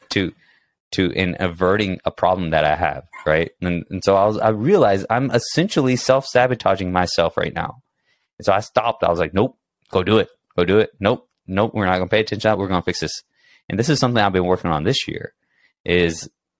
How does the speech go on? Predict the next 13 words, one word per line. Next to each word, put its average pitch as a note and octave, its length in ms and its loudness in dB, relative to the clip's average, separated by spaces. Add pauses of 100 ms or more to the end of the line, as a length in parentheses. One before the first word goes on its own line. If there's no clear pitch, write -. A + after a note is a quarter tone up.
(180)
is, E2+ 340 -2
or, E2 420 2 (480)
uh, E2 200 -2
what F2 260 0
I've D#2+ 240 -2
realized D#2 600 0
towards F2 200 -4
the D#2+ 60 -4
end E2 140 -4
of D#2 60 0
last D#2 240 -2
year D#2 120 -4
and D2 200 -8